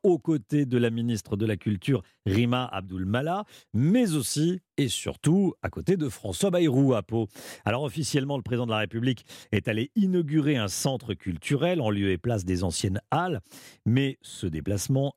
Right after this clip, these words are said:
intervient surtout après que François Bayrou a marqué publiquement son désaccord quant à une absence de concertation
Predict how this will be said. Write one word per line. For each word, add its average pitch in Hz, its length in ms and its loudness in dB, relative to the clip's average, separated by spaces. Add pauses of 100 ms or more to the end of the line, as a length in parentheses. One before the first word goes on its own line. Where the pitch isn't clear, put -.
intervient 98 720 0
surtout 95 400 -4
après 95 220 -2
que - 60 -16
François 87 260 -4
Bayrou 85 260 0
a 104 60 0
marqué 92 260 -2
publiquement 95 460 -2
son 98 160 -10
désaccord 87 500 -2
quant 101 180 -8
à 113 60 0
une 95 180 0
absence 101 300 -2
de 98 80 -4
concertation 98 640 -2